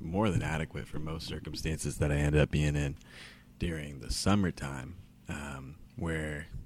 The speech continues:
it's, I don't know, it's just not too big of a concern about how cold it gets. But when it says fifteen degrees, it really means you're gonna be comfortable down to somewhere around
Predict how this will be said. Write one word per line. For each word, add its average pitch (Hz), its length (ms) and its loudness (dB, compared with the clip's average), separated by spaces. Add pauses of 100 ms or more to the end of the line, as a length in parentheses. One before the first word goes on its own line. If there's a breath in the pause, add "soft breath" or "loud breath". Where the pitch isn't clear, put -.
(200)
it's, - 460 -6
I 78 40 2
don't 76 120 0
know, 71 80 -2
it's 80 80 -6
just 87 180 0
not 80 140 2
too 92 120 2
big 80 180 0
of 73 100 -2
a 76 60 -4
concern 78 400 -2
about 71 160 -4
how 80 140 -6
cold 82 280 4
it 82 80 4
gets. - 220 -4
But - 180 0 (340 loud breath)
when 90 100 0
it 92 60 0
says 151 240 4
fifteen 87 340 6
degrees, 76 460 0 (920)
it 107 100 -4
really 110 260 6
means 85 380 4 (440 loud breath)
you're 90 140 -2
gonna 98 160 6
be 69 100 -2
comfortable 76 640 2 (960 loud breath)
down 85 280 6
to 80 80 0
somewhere 85 340 4
around 78 400 0